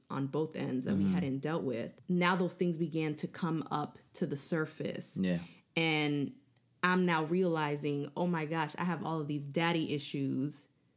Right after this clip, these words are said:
Speaker 1: that are leading to trust issues, security issues, um, fulfillment issues." And all of a sudden, things are, are now beginning to get shaky
Speaker 2: Yeah.
Speaker 1: between us.
Speaker 2: I think what I was, um,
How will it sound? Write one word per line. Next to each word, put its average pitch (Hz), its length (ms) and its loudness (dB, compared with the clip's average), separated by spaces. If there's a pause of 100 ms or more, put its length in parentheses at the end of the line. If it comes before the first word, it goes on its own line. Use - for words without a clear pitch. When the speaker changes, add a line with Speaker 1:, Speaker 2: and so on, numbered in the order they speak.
(480)
Speaker 1:
that 160 200 2
are 156 80 2
leading 151 320 0
to 143 100 -4
trust 160 480 -4
issues, 147 460 -2
security 151 600 -2
issues, 139 880 -2 (480)
um, 143 240 -2
fulfillment 156 800 -2
issues." 139 920 -2 (540)
And 143 500 0 (540)
all 160 200 2
of 135 60 -2
a 143 60 -2
sudden, 143 640 0
things 147 360 0
are, 139 320 -2 (140)
are 143 120 -2
now 135 420 -2 (220)
beginning 147 420 -2
to 147 100 -4
get - 180 -2
shaky - 540 -4 (220)
Speaker 2:
Yeah. 92 240 2
Speaker 1:
between - 400 -2
us. - 300 -14 (840)
Speaker 2:
I 101 100 -2
think 110 320 0
what 101 140 2
I 98 80 2
was, 90 340 0
um, 87 480 0